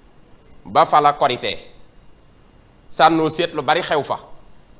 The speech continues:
fa la jàmbaar ji nga tudd léegi, sëñ Ibrahima Diop Almasari, jébbaloo, fa la ko Sëriñ Tuubaa jommale woon ci bor bi mu amoon, muy boru juróomi téeméer, te mu sadd ay woy,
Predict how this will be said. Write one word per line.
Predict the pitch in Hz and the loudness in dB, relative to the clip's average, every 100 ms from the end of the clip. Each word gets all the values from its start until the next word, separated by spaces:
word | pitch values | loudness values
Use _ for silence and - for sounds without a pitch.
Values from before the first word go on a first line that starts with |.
| - - - - - | -20 -20 -20 -14 -4
fa | 139 | 0
la | 139 | 2
jàmbaar | 143 143 139 135 | 2 2 2 2
ji | 143 | -4
nga | 151 | -8
tudd | 147 147 | -10 -6
léegi, | 135 131 | -4 -4
sëñ | 139 127 | -6 -8
Ibrahima | 135 135 127 127 | 0 0 0 -4
Diop | 127 131 | -6 -6
Almasari, | 127 131 131 131 131 127 | -6 -6 -8 -8 -8 -6
jébbaloo, | 160 139 123 101 - - - - - - - - - - - | -6 -4 -6 -6 -12 -20 -20 -20 -20 -20 -20 -20 -20 -12 -2
fa | 135 | 0
la | |
ko | 143 | 0
Sëriñ | 147 156 143 | -4 -4 -6
Tuubaa | 143 139 139 131 | -6 0 2 2
jommale | 147 151 147 139 | 0 0 0 0
woon | 123 151 - - - - - - - - _ | 0 -4 -8 -20 -20 -20 -20 -20 -20 -20 _
ci | 170 | -8
bor | 147 160 143 | 0 2 2
bi | 139 | 0
mu | 160 | -2
amoon, | 147 143 135 156 170 - | -2 0 0 -2 -8 -14
muy | 127 135 | -8 -8
boru | 127 147 139 123 | -2 0 0 -4
juróomi | 151 165 160 | -4 -4 -4
téeméer, | 165 143 120 117 - - - _ _ _ _ - - | -6 -4 -6 -8 -12 -20 -20 _ _ _ _ -8 -4
te | |
mu | 147 151 | -2 0
sadd | 175 139 170 | 0 0 -2
ay | 156 147 | -2 0
woy, | 135 143 | 0 -2